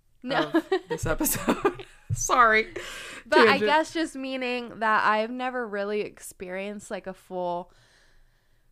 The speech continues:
Speaker 1: fall season, 'cause I don't really consider Jacksonville, North Carolina, to have a fall, like we were talking about
Speaker 2: Yeah.
Speaker 1: before the episode. And then same with Southern California. I don't really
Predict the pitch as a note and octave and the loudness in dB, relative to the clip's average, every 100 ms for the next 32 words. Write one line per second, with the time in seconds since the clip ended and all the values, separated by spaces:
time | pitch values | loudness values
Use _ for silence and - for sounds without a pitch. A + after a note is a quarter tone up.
0 | _ _ - G3+ F#3 F#3+ F#3+ - F3+ E3 | _ _ -10 -2 0 0 -2 -8 -6 -4
1 | G#3 G#3+ A#3+ A#3 A3 G#3+ G#3+ A3+ G#3+ A3 | -2 -4 -4 -4 0 0 0 -2 -4 -6
2 | G3+ - C#4+ B3 F#3+ F#3 - F#3+ F3 F3 | -8 -4 -4 -2 -4 -4 -8 -10 -8 -8
3 | F3 - G#3 F3+ F3 F3+ F#3 G3 F3 G3+ | -10 -10 -10 -8 -8 -8 -10 -12 -8 -6
4 | A3 G#3+ F#3 E3+ E3+ G3+ - _ G3 F#3 | -6 -8 -8 -6 -6 -8 -12 _ -10 -8
5 | F#3+ F3+ G3+ F#3 F3 D3 C3+ - F#3 F3+ | -4 -6 -6 -8 -8 -8 -10 -10 -10 -10
6 | F3+ A3 - F3 F3 _ - - _ - | -10 -12 -10 -10 -10 _ -20 -20 _ -8
7 | G3+ G3 G3 G#3 G#3 G3 G3+ E3+ E3 F3+ | -6 -8 -8 -8 -8 -8 -8 -6 -8 -10
8 | D#3+ - E3 C#3+ B2 D#3 D#3+ - C3+ G#2 | -12 -10 -10 -8 -10 -10 -12 -8 -6 -6
9 | G#2 - | -8 -12